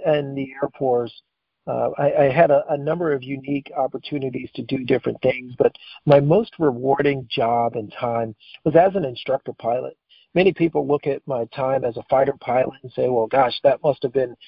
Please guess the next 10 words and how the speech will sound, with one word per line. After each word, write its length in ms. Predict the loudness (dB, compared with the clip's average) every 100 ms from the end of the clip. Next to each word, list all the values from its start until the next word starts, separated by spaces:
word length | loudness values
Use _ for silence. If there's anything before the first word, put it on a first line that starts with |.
| -8 -2
incredible." 680 | 0 4 6 6 0 0
And 100 | 2
it 140 | 2 4
was. 320 | 4 2 -2
It 80 | -6
was 140 | -6 -6
an 120 | -8
exhilarating 760 | -10 -6 -2 -2 -2 -6 -8
experience. 640 | -14 _ -8 -4 -4 -6 -12 _ _ _ -20 _ 4
But 220 | 4